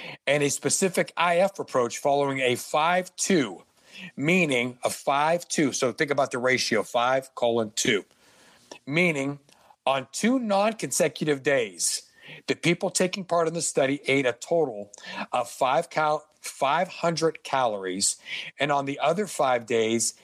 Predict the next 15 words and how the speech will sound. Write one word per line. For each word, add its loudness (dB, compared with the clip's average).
they 2
ate -4
pretty 2
much 0
whatever 2
they 2
wanted. 0
So 2
when -2
we -4
talk 0
about 0
non-consecutive 0
days, 2
folks, 0